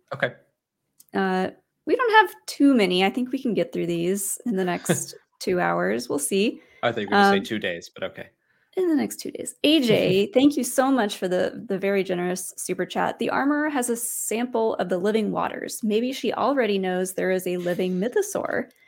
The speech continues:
Speaker 2: Seems like she knows more than she tells, uh, the others, like a cult leader keeping all this knowledge to herself to control the group."
Speaker 1: Hmm. The stuff that makes the water blue, uh, glow blue is mythosaur pee.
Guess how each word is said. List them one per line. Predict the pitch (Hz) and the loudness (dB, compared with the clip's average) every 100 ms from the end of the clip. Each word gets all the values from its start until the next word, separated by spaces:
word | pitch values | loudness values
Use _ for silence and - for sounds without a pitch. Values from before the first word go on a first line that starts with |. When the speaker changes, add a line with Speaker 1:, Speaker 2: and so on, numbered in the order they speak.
| - _ _ | -20 _ _
Speaker 2:
Seems | - 262 311 | 4 8 10
like | 302 285 | 8 4
she | - 262 | 2 -2
knows | 214 202 202 | 0 -2 -2
more | 202 196 214 | -2 -2 0
than | 196 190 | -2 -4
she | - 180 | -6 -8
tells, | 180 175 175 | -4 -4 -4
uh, | - - - | -6 -10 -4
the | 185 | -2
others, | 180 - - - - | -2 -2 -8 -8 -6
like | - 196 | -4 -4
a | 180 | -6
cult | - 277 277 | -2 -2 0
leader | 233 233 226 | -2 -2 -4
keeping | - 208 202 196 | -10 -6 -4 -4
all | 196 196 | -2 -2
this | 185 175 | -4 -6
knowledge | 185 190 190 196 | -2 0 -2 -4
to | - | -10
herself | 202 180 - 185 180 | -8 -8 -4 -2 -4
to | - 202 | -8 -14
control | 170 - 180 196 220 | -14 -12 -6 -4 -2
the | 220 | -4
group." | - - 196 - - _ - | -6 -6 -6 -8 -20 _ -14
Speaker 1:
Hmm. | 92 85 _ _ _ _ _ _ _ _ | -14 -16 _ _ _ _ _ _ _ _
The | 120 | -6
stuff | - 120 - | 2 2 2
that | 127 | -4
makes | 107 101 - | -2 -4 -4
the | - | -4
water | 98 98 95 | 0 0 0
blue, | 95 95 92 98 _ 147 - | -2 -4 -4 -10 _ -14 -2
uh, | 110 95 98 - | 0 2 -2 -4
glow | 101 98 92 - _ | 0 0 -2 -12 _
blue | 104 104 107 - - - | -6 -4 -4 -6 -12 -10
is | 101 90 - - | -10 -8 -12 -10
mythosaur | 110 104 - 78 71 | -10 -8 -8 -8 -8
pee. | 95 - | -12 -14